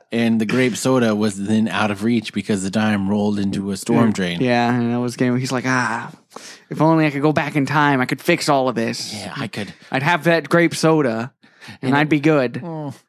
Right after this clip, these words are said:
Speaker 1: hmm.
Speaker 2: Poor Pilaf.
Speaker 1: Oh, he's, he's
Speaker 2: But
Speaker 1: got
Speaker 2: y-,
Speaker 1: such
Speaker 2: you
Speaker 1: a
Speaker 2: gotta
Speaker 1: sad,
Speaker 2: hand
Speaker 1: sad
Speaker 2: it to
Speaker 1: life.
Speaker 2: him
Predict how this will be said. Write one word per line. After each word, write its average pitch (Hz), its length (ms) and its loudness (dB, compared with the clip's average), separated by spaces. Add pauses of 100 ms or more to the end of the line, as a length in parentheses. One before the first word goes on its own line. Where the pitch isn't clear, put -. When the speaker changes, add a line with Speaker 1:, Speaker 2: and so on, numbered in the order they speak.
(220)
Speaker 1:
hmm. 190 120 -8 (200)
Speaker 2:
Poor 175 200 0
Pilaf. 120 580 -2
Speaker 1:
Oh, 135 300 -4
he's, 127 280 -6
he's - 140 -14
Speaker 2:
But 190 200 4
Speaker 1:
got 110 180 -12
Speaker 2:
y-, 208 80 -14
Speaker 1:
such - 160 -8
Speaker 2:
you 190 80 -2
Speaker 1:
a - 40 0
Speaker 2:
gotta 233 180 2
Speaker 1:
sad, 240 80 2
Speaker 2:
hand 262 240 2
Speaker 1:
sad 214 80 0
Speaker 2:
it 202 60 -4
to 175 160 2
Speaker 1:
life. 135 100 2
Speaker 2:
him 131 220 -2